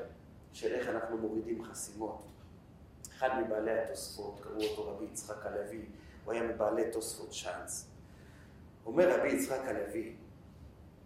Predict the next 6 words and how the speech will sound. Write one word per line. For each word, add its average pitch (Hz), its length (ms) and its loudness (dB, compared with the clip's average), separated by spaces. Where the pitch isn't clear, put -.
לאה 170 480 10
אמנו 165 400 4
קראה 135 420 6
לבן - 300 8
שלה 127 280 0
יהודה 123 880 8